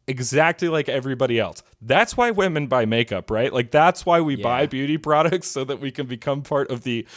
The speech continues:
Speaker 1: gray, undulating, formless mass that
Speaker 2: Mm.
Speaker 1: is equitable beauty. What a stupid idea.
Speaker 2: So sexy.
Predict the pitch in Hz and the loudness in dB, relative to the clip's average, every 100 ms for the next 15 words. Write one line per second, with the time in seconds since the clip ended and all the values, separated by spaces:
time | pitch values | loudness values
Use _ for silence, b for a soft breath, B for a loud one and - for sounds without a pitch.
0 | B - 113 131 135 147 147 131 135 131 | B -16 -2 2 4 4 2 -2 -2 -2
1 | 135 135 135 127 120 - 120 131 135 120 | -2 -2 -2 -4 -4 -2 0 0 0 -2
2 | - 101 101 110 127 - B B B 110 | -4 -6 -4 -4 -4 -8 B B B -4
3 | 117 113 107 104 120 120 117 107 _ - | -2 -2 -6 -2 2 2 0 -8 _ -20
4 | - _ - 127 - 131 123 117 104 110 | -20 _ 0 0 0 -4 -2 -4 -4 -4
5 | 117 135 143 - 170 302 - - - - | -4 -6 -10 -6 -4 -2 -2 -2 -4 0
6 | 151 170 151 135 120 113 120 - - 98 | 0 0 0 0 -2 -2 -4 -6 -10 -10
7 | 90 85 - - 82 - - 87 | -10 -10 -12 -12 -14 -16 -18 -20